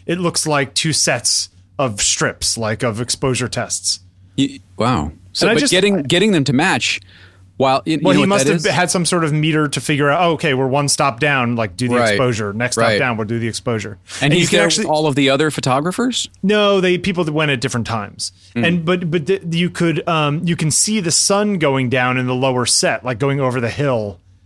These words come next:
Speaker 1: And, and
Speaker 2: Hmm.
Speaker 1: kind of, and just, so at the last exposure, it's basically just a glow coming from the, from the, like, hills across the river in New Jersey,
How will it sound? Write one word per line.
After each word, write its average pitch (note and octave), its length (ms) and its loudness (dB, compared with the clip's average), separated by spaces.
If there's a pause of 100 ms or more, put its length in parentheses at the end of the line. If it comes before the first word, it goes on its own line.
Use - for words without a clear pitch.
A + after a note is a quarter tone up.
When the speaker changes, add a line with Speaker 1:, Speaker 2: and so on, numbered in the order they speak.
(240)
Speaker 1:
And, B2 160 0
and D3+ 180 4
Speaker 2:
Hmm. A#2+ 80 0
Speaker 1:
kind C3 180 0
of, D3 100 -2
and D3+ 240 0
just, D3 160 -2 (180)
so E3 240 2
at F3 140 0
the E3 100 0
last E3 380 0
exposure, D#3 480 0
it's A#2 100 -2
basically C#3 300 -2
just C3 220 -4
a C#3 40 -2
glow C3+ 540 0
coming B2+ 320 -2
from B2+ 160 -4
the, A#2+ 240 -2 (180)
from C#3 200 0
the, B2+ 260 2
like, B2 220 -4
hills C3 260 -2
across A#2 300 -2
the C3 100 -4
river A2+ 300 -2
in G#2+ 60 -2
New G#2+ 100 -2
Jersey, G2 420 -6